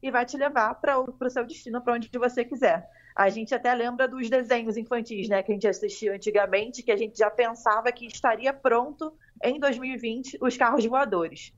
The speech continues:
Realmente foi um grande destaque na C E S, com vários anúncios de protótipos. É, temos esse pra viagens mais distantes,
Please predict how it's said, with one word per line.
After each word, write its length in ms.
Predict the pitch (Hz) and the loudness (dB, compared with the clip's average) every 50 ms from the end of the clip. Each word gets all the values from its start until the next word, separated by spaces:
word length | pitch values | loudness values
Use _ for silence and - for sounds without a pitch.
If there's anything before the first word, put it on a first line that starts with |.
| _ - - - | _ -20 -6 0
Realmente 460 | 262 277 233 226 226 233 247 233 - | 2 2 2 2 0 -4 -8 -8 -4
foi 140 | - 254 240 | -2 -2 -2
um 40 | 233 | -2
grande 300 | 214 220 233 240 220 214 | -2 -4 -4 -6 -8 -10
destaque 440 | 226 - - - 196 214 220 226 214 | -12 -4 0 0 2 2 0 0 -2
na 100 | 214 214 | -4 -2
C 140 | - - | 0 0
E 40 | 214 | 2
S, 260 | 196 208 220 220 - | 2 2 2 0 -4
com 140 | - 247 233 | -6 -6 -2
vários 580 | 202 214 202 202 220 233 262 262 254 247 208 233 | 2 2 2 4 2 2 0 -2 -4 -4 -2 0
anúncios 520 | 220 208 190 190 202 220 226 - 208 190 | 0 0 -2 -6 -10 -10 -10 -10 -10 -10
de 80 | 208 208 | -8 -2
protótipos. 920 | - 202 196 196 - 180 180 196 208 - - 240 - - 240 - - - _ - - - - - | 0 0 0 2 2 2 2 2 2 0 -6 -12 -10 -10 -10 -12 -14 -18 _ -20 -20 -20 -6 0
É, 180 | - 196 196 | 2 2 2
temos 380 | 214 208 247 254 269 294 254 208 | 4 2 2 0 0 -2 0 2
esse 380 | 233 226 233 262 247 247 254 247 | 2 4 4 2 0 -2 -6 -2
pra 480 | - - 226 202 208 208 208 208 208 | 0 2 4 4 4 4 2 2 0
viagens 460 | 196 190 226 190 196 208 202 220 220 233 | -2 0 0 2 2 0 -2 -6 -6 -4
mais 240 | 208 208 226 262 233 | -2 -2 -2 -2 -6
distantes, 760 | 233 - - - 214 214 233 240 247 247 285 254 - - | -10 -14 -8 -4 -4 -4 -4 -6 -8 -12 -16 -18 -18 -20